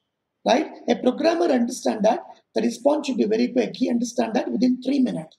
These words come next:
and do the coding. And when it's taken to the customer, say that one, "No,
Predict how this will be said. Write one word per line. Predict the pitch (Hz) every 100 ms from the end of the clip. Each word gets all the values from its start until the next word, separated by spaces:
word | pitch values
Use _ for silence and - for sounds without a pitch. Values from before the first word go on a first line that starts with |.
| _ _ -
and | 254 262
do | 247
the | 294 -
coding. | 233 208 165 156 - _ _ _ _
And | 285 269
when | 269 277
it's | -
taken | - - 349 -
to |
the | 247
customer, | 240 233 254 254 254
say | 254
that | 247 247
one, | 247 226 226
"No, | 247 208 -